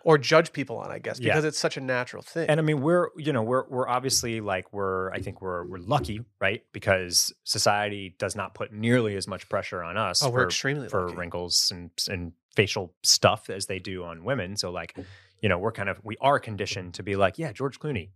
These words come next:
Speaker 2: Brad Pitt, these guys are aging like fine wine." And
Speaker 1: Mm-hmm.
Speaker 2: they're probably getting things like Botox, but
Speaker 1: Definitely.
Speaker 2: also, but, like, we, you know, we, that maturation of, like, a, of a men's face is, like, far more acceptable by by,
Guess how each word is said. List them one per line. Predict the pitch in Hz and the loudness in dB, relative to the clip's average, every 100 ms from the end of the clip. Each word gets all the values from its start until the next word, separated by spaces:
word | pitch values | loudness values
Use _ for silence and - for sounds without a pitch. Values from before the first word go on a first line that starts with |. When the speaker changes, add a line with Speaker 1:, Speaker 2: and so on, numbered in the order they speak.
| _ | _
Speaker 2:
Brad | - 131 139 | -4 -4 -2
Pitt, | 123 | -4
these | 113 | -4
guys | 131 131 | -8 -8
are | 80 | -6
aging | 117 143 151 | 0 2 2
like | 143 | 2
fine | 147 143 147 | 2 0 0
wine." | 135 | -2
And | 92 | -4
Speaker 1:
Mm-hmm. | 131 143 135 | -4 -4 2
Speaker 2:
they're | 233 | 2
probably | 240 220 180 165 | 4 2 2 4
getting | 175 170 147 | 4 2 0
things | 160 135 | -2 0
like | 139 113 | 0 2
Botox, | 156 131 87 - | 2 2 -2 -2
but | - | 6
Speaker 1:
Definitely. | 196 156 131 | 6 8 4
Speaker 2:
also, | 151 123 | 4 0
but, | 127 | -2
like, | 127 113 | -6 -8
we, | 120 113 _ - - - | -8 -10 _ -20 -20 2
you | 135 | 4
know, | 107 | 6
we, | 107 107 104 | 2 -2 -4
that | 110 107 | -4 -2
maturation | 127 143 - 117 117 - 110 | -2 -2 2 2 2 0 -2
of, | 104 | -2
like, | 101 95 | -2 -4
a, | 95 - | -6 -4
of | 101 92 | -4 -2
a | |
men's | 95 104 104 - | -4 0 4 4
face | 95 90 | 2 -4
is, | 98 | -6
like, | 87 | -8
far | - 101 95 | -8 -10 -8
more | 92 87 | -8 -10
acceptable | - - - 113 - 95 92 87 87 _ _ _ | -8 -6 -2 -4 -4 -10 -8 -10 -14 _ _ _
by | 92 82 - _ - | -4 -4 -8 _ -4
by, | 92 87 82 | -2 -2 -8